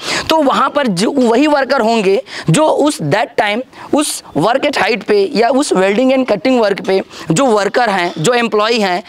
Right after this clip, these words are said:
जो fitter हैं, जो cutter हैं, तो मैं उनको specially बताने वाला हूँ कि इस वर्क प्लेस में अभी आप क्या करने वाले हैं। Like अगर आप cutting करने वाले हैं तो आपकी क्या safety precaution रहेगी, आप वहाँ पर किस तरीके से पीपीएस का यूज़ करेंगे,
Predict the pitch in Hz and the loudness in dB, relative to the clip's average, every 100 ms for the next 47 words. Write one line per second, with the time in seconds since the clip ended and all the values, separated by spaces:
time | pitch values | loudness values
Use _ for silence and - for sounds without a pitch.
0 | - - 180 240 220 196 247 208 180 170 | -10 -2 0 0 -2 0 0 0 -2 -4
1 | - - 156 240 247 214 196 254 190 180 | -8 -6 0 0 0 -2 0 0 0 -2
2 | 202 - - - 294 294 320 277 277 320 | -4 -8 -10 -2 0 2 2 2 2 0
3 | 294 - 247 - 302 294 240 233 254 233 | 0 0 0 2 0 0 0 0 2 2
4 | 220 220 240 - 294 294 - - - 151 | 2 0 -2 -2 -2 0 -2 -6 -2 0
5 | 240 247 403 214 - 175 226 - - 226 | 0 -2 -2 -2 0 -2 -2 -8 -4 0
6 | 262 254 240 220 214 220 208 202 180 156 | 2 0 0 -2 0 0 0 0 0 -2
7 | 135 120 - - 208 285 285 269 269 269 | -4 -6 -8 -4 -2 0 0 2 0 -2
8 | 208 262 254 247 220 214 196 196 175 180 | -2 0 2 2 0 0 0 0 -2 -4
9 | - - - 254 226 - 302 262 254 247 | -10 -6 0 0 0 -2 -2 0 0 -2
10 | 226 269 233 233 226 240 226 214 214 180 | -2 -2 -2 0 0 0 0 2 0 0
11 | 202 - - - 220 269 269 233 240 240 | -2 -4 -8 -4 -2 0 0 0 0 -2
12 | 233 262 - 240 226 226 233 220 214 - | 0 -4 -2 -2 0 0 0 0 0 -4
13 | - 240 - 247 240 247 220 226 - 202 | -4 -2 0 -2 0 0 2 0 0 0
14 | 196 185 185 | 0 0 0